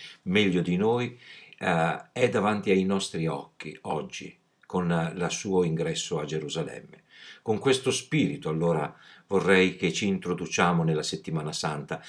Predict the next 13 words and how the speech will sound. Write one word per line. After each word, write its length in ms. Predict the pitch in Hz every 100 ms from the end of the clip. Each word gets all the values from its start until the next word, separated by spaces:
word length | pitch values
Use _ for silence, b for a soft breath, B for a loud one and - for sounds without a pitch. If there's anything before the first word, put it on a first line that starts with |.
| B B
perché 340 | 101 95 113
è 100 | 98
quella 360 | - 127 135 123
in 200 | 107 107
cui 280 | - 131 127
si 220 | - 95
compie 800 | - 135 139 123 - 98 78 - B B B
la 120 | 98
nostra 360 | 92 95 - 95
salvezza 640 | - 90 80 71 67 - 85
e 40 |
ci 120 | -
vengono 520 | 92 101 92 90 85